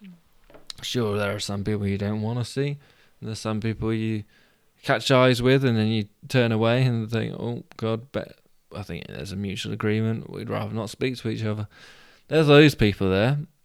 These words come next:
There's also the people that you're like, "Oh, what are they up to?" And then you, you have a natter. And it's beautiful.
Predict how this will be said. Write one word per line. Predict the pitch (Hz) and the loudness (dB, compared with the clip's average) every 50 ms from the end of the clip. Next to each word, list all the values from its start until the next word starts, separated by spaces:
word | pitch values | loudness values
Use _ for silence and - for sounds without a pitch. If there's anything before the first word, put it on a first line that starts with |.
| _ _ _ _ _ _ _ _ _ - | _ _ _ _ _ _ _ _ _ -6
There's | - 147 156 156 | -2 0 0 2
also | 170 175 160 - 165 151 | 2 0 0 2 2 0
the | 143 | 2
people | 143 160 156 147 139 143 143 | 2 2 0 0 2 0 2
that | 143 135 117 - - - | 2 2 0 -2 -2 -2
you're | 135 143 | 0 2
like, | 151 151 147 127 - - - - _ - | 2 2 2 0 -4 -8 -14 -20 _ -4
"Oh, | 330 349 370 339 160 120 - _ _ _ _ _ _ _ _ _ _ _ _ _ _ _ _ _ _ _ _ _ _ _ _ _ _ _ _ _ | 0 2 2 2 2 0 -2 _ _ _ _ _ _ _ _ _ _ _ _ _ _ _ _ _ _ _ _ _ _ _ _ _ _ _ _ _
what | - 196 240 | -6 -4 -4
are | 277 277 294 | -2 -2 -2
they | 294 269 | -2 -2
up | - - - - | -2 -4 -10 -12
to?" | - - 101 101 - _ _ _ _ _ _ _ _ _ _ _ _ _ _ - | -8 -8 -8 -8 -10 _ _ _ _ _ _ _ _ _ _ _ _ _ _ -8
And | - 123 139 | -4 -2 0
then | 139 | 0
you, | 143 147 151 147 - _ _ _ _ _ | 2 2 0 0 -2 _ _ _ _ _
you | - 180 196 214 | -4 -2 0 0
have | 226 233 226 | 0 -2 -4
a | 240 247 | -6 -6
natter. | - 285 285 - 233 202 139 110 - _ _ _ _ _ _ _ _ _ _ _ _ _ _ - | -4 -4 -4 -2 0 0 -2 -2 -4 _ _ _ _ _ _ _ _ _ _ _ _ _ _ -8
And | 185 175 185 | -6 -4 -2
it's | 190 175 | -2 -4
beautiful. | - - 214 220 214 185 165 - - 120 107 104 | -4 -4 -2 0 0 0 -2 -2 -2 -2 -2 -2